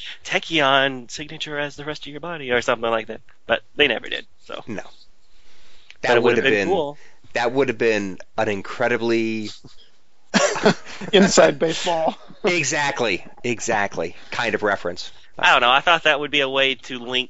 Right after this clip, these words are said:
Speaker 1: Data and, um, uh, Rory, since they both kind of got displaced in time and had to relive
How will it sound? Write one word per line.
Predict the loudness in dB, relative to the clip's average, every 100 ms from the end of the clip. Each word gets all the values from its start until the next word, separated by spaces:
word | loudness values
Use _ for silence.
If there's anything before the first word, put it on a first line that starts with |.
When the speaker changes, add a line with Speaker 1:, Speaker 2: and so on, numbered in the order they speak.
| -4
Speaker 1:
Data | -4 0 0 -2 -4
and, | -4 -4 -6 -6
um, | -4 -4 -8 -16 -18 -20 -20 -20 -20 -18
uh, | -14 -14 -14 -18 -20 -10
Rory, | 0 4 4 2 -6 -12
since | -10 -8 -6
they | 0
both | 2 2 0 -8 -2
kind | 2 2
of | 0 -4 0
got | 2 2 2
displaced | -4 -2 -4 -4
in | -8
time | -2 -2 -2 -2
and | 0
had | -2
to | -2
relive | -6 -4 -2 -4 -6